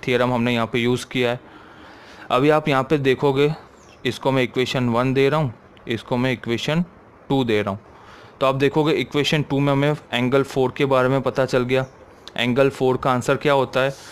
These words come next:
एंगल टू प्लस एंगल थ्री, ठीक है। एंगल फ़ोर की हमें वैल्यू मिल गई, इस एंगल फ़ोर की वैल्यू हम इसमें पुट कर देंगे, ठीक है।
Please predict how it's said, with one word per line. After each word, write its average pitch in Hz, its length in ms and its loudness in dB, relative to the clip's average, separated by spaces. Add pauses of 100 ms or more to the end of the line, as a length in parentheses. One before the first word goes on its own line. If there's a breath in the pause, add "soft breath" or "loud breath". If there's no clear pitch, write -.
(280 loud breath)
एंगल 123 340 2 (140)
टू 170 180 4 (220)
प्लस 135 360 2
एंगल 117 300 0
थ्री, 107 260 -6 (280)
ठीक 143 120 0
है। 180 120 0 (360 loud breath)
एंगल 123 300 2
फ़ोर 135 280 0
की 143 140 -2
हमें 139 160 2
वैल्यू 127 260 2
मिल 135 160 0
गई, 139 260 0
इस 147 240 -4
एंगल 123 260 2
फ़ोर 127 280 0
की 151 120 -6
वैल्यू 135 280 2
हम 135 260 0
इसमें 131 260 -2
पुट 135 200 -4
कर 127 180 2
देंगे, 127 300 0 (600 loud breath)
ठीक 143 120 2
है। 175 100 0